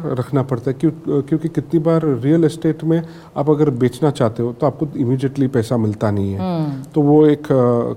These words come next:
Speaker 1: खतरा हो सकता है, जोखिम हो सकती है in real estate, आप जानते हो तब। So, अ, last asset class होता है लिक्विड assets, basically cash और cash equivalent जैसा हम बोलते हैं।
Speaker 2: हम्म।
Speaker 1: तो आपको वो म्यूचुअल फंड में अपने overnight mutual fund या liquid mutual fund हो सकता है।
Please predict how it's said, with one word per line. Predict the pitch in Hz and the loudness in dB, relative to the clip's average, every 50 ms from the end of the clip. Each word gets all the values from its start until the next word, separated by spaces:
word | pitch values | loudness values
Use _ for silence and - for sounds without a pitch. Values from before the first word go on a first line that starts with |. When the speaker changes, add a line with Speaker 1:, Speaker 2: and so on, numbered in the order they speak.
| - | -4
Speaker 1:
खतरा | - 135 - - 139 131 | -4 -2 0 2 2 2
हो | 117 117 | 2 0
सकता | 113 - 117 - - 123 | -2 -6 -6 -2 -2 0
है, | 113 | 2
जोखिम | 117 117 117 - 139 | 0 0 0 0 0
हो | 117 110 123 | 0 0 0
सकती | 120 - 117 - - 123 117 | -2 -4 -6 -4 -4 -2 0
है | 113 123 139 123 127 | 0 0 -2 -2 -2
in | 131 131 | -4 -2
real | 110 113 120 120 113 | 0 2 2 2 2
estate, | 107 110 - 131 120 117 | 0 -2 0 0 0 0
आप | 113 113 113 113 | 0 -2 -4 -6
जानते | 120 107 98 - - 117 | -6 -6 -6 -6 -10 -10
हो | 117 | -10
तब। | 113 - 113 113 - - - - - - - - - | -10 -12 -14 -16 -16 -18 -20 -20 -20 -20 -20 -10 -6
So, | - 269 277 226 185 151 143 | -4 -4 -4 -4 -6 -6 -4
अ, | - 147 143 143 139 135 135 143 | -4 -2 -2 -2 -2 -2 -2 0
last | 147 160 202 214 - - | 0 0 0 0 -2 -4
asset | 196 - - 202 185 - | -6 -4 -6 -8 -6 -4
class | 190 185 180 185 | -4 -4 -4 -4
होता | 190 185 - 311 | -6 -6 -4 -2
है | 320 | -2
लिक्विड | 226 135 117 113 - 160 156 139 | -2 -2 -2 -2 -2 -2 0 0
assets, | 135 110 - - 98 - - - - - - - - - - - - 147 | 0 -2 -4 -6 -8 -8 -10 -12 -18 -18 -20 -20 -20 -20 -20 -10 -6 -4
basically | 143 147 170 175 180 190 | -2 0 0 -2 -2 -2
cash | 175 185 - 143 147 143 - | -2 0 2 2 2 2 2
और | 156 | 0
cash | 147 - 139 127 123 - | 0 0 -2 -4 -4 -6
equivalent | 131 - - 135 131 135 131 123 | -8 -4 -2 -2 0 0 -2 -2
जैसा | 127 113 - 131 | -4 -4 -4 -4
हम | 120 113 | -4 -2
बोलते | 113 113 107 113 - 117 | -4 -4 -4 -4 -6 -6
हैं। | 101 107 107 - - - - | -6 -6 -8 -10 -12 -12 -10
Speaker 2:
हम्म। | 175 170 160 | -8 -6 -2
Speaker 1:
तो | 151 156 | 0 2
आपको | 135 135 135 - - 160 | 2 0 0 -2 -2 0
वो | 151 151 | 0 0
म्यूचुअल | 139 127 127 127 - 156 143 | 2 0 -2 0 0 -2 -2
फंड | - - 147 | -2 0 0
में | 143 143 143 | 0 0 0
अपने | 135 139 - - 143 143 139 | -2 -4 -4 -2 -2 0 0
overnight | 139 139 - - 120 120 123 123 131 135 135 135 139 | -2 -2 -2 -2 -2 -2 0 0 0 -2 0 0 0
mutual | 127 117 - 139 123 | -2 0 0 -2 -4
fund | 110 - 131 123 123 120 | -2 -2 -4 -4 -2 -2
या | 123 120 | -2 -2
liquid | 117 113 110 - - 131 123 | -4 -4 -4 -4 -4 -4 -2
mutual | 120 120 117 117 - 117 | -2 -4 -4 -4 -6 -6
fund | 113 - 117 110 | -6 -4 -4 -4
हो | 110 | -4
सकता | 107 - 117 107 - - 110 | -4 -6 -10 -10 -10 -8 -8
है। | 107 113 110 113 | -8 -8 -8 -10